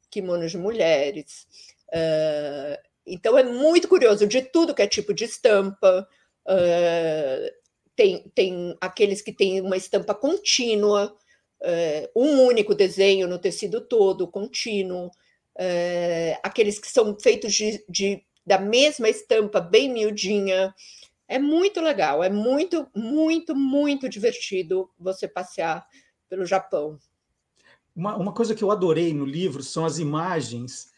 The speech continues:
Speaker 2: né, das roupas do, do, do que a gente, que você chamou, né, de povos do gelo,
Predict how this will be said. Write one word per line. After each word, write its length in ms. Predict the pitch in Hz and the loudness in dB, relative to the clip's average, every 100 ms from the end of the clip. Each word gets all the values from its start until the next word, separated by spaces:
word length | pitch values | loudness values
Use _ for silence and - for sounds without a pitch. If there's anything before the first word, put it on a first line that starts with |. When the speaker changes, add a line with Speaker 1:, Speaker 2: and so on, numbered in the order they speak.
| _ _ | _ _
Speaker 2:
né, 120 | 151 160 | -4 0
das 240 | 170 165 | 0 -2
roupas 640 | 123 185 196 202 147 - | 0 2 2 0 -6 -6
do, 760 | 226 131 135 139 127 123 123 123 | -14 -12 -10 -8 -10 -10 -12 -14
do, 320 | 117 143 139 | -14 -14 -12
do 160 | 135 147 | -14 -12
que 100 | 175 | -6
a 40 | |
gente, 340 | 151 156 - - | -6 -4 -8 -10
que 100 | 139 | -10
você 180 | 131 | -6
chamou, 340 | - 165 156 175 | -2 0 2 0
né, 100 | 175 | -2
de 120 | 147 | -4
povos 460 | - 170 190 180 156 | -2 0 0 -2 -6
do 140 | 196 | -6
gelo, 440 | 156 139 135 120 | -4 -4 -4 -6